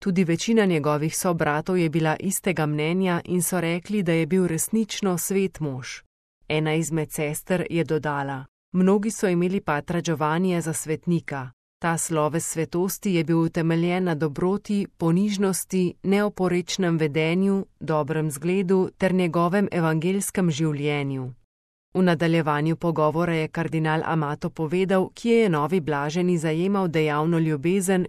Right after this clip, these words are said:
ki je bila utemeljena na dobroti, ljubeznivosti in prijaznosti.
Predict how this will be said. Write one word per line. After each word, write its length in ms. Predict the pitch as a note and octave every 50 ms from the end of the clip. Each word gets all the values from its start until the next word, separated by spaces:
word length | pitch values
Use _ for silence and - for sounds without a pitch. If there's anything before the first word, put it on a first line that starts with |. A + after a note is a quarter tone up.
| -
ki 140 | - - G3
je 100 | F3 F3
bila 280 | D#3 F#3 F3+ F#3 F3+ F3
utemeljena 760 | F3 E3+ - F#3 E3+ F3 E3+ E3+ E3 E3 D#3 D#3 E3 F3+ F3+
na 120 | F3 E3+
dobroti, 720 | D#3+ D#3 D#3 D3 C#3+ E3 F3+ F#3+ G#3 - - G#3+ G3+ F#3+ - - -
ljubeznivosti 1040 | F3 F#3 F3+ D#3 E3+ E3 D#3 - G#3+ A3+ A#3 G#3+ G#3 G3+ - - - - G3+ F#3+ -
in 180 | - E3+ E3+ D#3+
prijaznosti. 1080 | - E3+ E3 D#3 D3+ D3 D3 D3 D3 - D#3 D3 C#3 C3 - - - C#3 C3 B2+ B2+